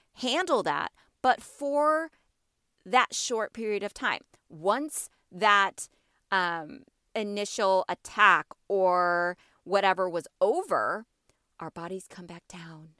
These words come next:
and we, our heartbeat comes back to regulation and we're just kinda like, "Whew, okay." And then we get back to things on a normal level, no longer in the fight or flight state. It's meant to be for shorter periods of time.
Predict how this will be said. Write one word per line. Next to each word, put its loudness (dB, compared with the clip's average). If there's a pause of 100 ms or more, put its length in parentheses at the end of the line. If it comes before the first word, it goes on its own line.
and -14
we, -20
our -6
heartbeat -8
comes -14
back -4
to -12
regulation -6
and -12
we're -4
just -14
kinda -6
like, -6
"Whew, -6 (500)
okay." -8
And -8
then -8
we -8
get -8
back 0
to -12
things -12
on -10
a -10
normal -10
level, -4 (200)
no 2
longer -4
in -8
the -12
fight -8
or -10
flight -12
state. -6 (880)
It's -8
meant -8
to -8
be -8
for -6 (200)
shorter -8
periods -10
of -14
time. -16